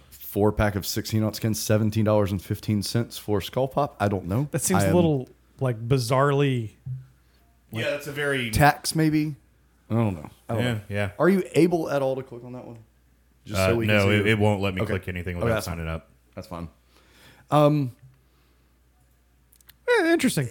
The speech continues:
Speaker 1: if, if, you know, you're strapped for time or you just don't wanna show up for a limited release thing,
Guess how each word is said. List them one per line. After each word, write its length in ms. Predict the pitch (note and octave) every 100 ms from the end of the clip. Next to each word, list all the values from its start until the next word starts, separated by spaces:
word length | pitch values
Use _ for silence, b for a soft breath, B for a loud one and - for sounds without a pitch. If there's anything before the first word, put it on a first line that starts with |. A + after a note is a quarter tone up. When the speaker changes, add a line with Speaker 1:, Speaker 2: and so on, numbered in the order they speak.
| -
Speaker 1:
if, 240 | A3 -
if, 340 | F#3+ G3 - - -
you 120 | E3+
know, 80 | D#3+
you're 180 | C#3+ C#3
strapped 360 | - E3+ E3
for 80 | C3+
time 340 | D#3 D3 C#3
or 100 | B2+
you 180 | A#2+ B2+
just 300 | A#2 B2 -
don't 180 | B2+ B2+
wanna 220 | B2+ B2+
show 320 | A2+ B2+ A#2+ A#2
up 220 | - -
for 200 | A#2 A#2+
a 60 | A#2
limited 340 | B2+ A#2+ A#2
release 340 | A2 A#2 A2+ -
thing, 400 | B2 B2 A#2+